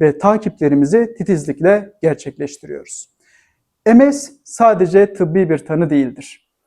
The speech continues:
Yaşamın farklı yönlerini etkileyebiliyor. Bu nedenle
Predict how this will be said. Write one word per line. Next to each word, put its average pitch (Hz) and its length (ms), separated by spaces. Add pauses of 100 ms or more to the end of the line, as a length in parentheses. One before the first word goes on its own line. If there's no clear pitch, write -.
(280)
Yaşamın 190 560
farklı 165 380
yönlerini 156 420
etkileyebiliyor. 139 920 (120)
Bu 277 120
nedenle 185 720